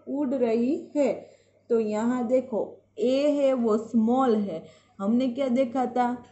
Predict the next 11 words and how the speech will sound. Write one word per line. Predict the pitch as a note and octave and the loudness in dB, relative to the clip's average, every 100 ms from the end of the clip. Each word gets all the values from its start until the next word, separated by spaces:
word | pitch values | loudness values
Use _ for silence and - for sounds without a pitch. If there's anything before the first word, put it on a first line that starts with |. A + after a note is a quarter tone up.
| _ - | _ 0
Sentence | B3+ B3 D4 D4 C#4+ | 2 2 2 0 0
का | - C4 | -4 -4
जो | A3 B3+ B3 | -2 -2 -2
first | - C4+ D#4+ E4 - E4 D4 - - _ _ _ - | -4 -2 0 -2 -6 -6 -6 -8 -20 _ _ _ -2
letter | A3+ B3 C#4+ C#4+ | 0 2 2 2
होता | C#4 B3+ A#3+ A#3 A3+ | 4 2 0 0 0
है | A#3 A#3 C4 | 0 -2 -2
वो | B3+ A3+ G#3 - | 0 0 0 6
always | B3+ C#4+ D#4+ D#4 C#4+ B3+ C4+ | 8 8 6 4 4 4 2
capital | - C4 B3 - C#4+ - D4 C4+ | 0 0 0 0 -4 0 0 2
आएगा, | A3+ A3+ A#3+ A#3+ A3+ A#3+ G#3+ - | 2 2 6 6 6 4 2 -6